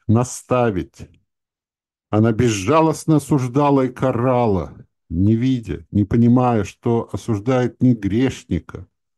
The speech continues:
но человека, мучимого и искалеченного жизнью.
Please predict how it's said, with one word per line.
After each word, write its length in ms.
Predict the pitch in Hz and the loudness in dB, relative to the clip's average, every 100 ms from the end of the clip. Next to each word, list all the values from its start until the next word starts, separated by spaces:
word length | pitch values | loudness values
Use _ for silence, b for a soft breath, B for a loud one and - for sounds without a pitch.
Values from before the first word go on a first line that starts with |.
| _ _ - | _ _ 0
но 100 | 113 | 0
человека, 960 | - 127 120 117 127 123 - 87 80 _ _ _ _ - | 0 0 2 2 2 0 -2 -10 -12 _ _ _ _ 2
мучимого 840 | 107 143 143 131 104 85 73 - _ _ - | 4 4 4 2 2 2 -2 -8 _ _ -10
и 140 | 104 | -4
искалеченного 960 | 110 - - 117 113 113 - 98 98 95 | -4 -6 -2 2 2 0 -2 -2 0 -2
жизнью. 580 | 82 92 90 - 80 | -4 -4 -6 -6 -10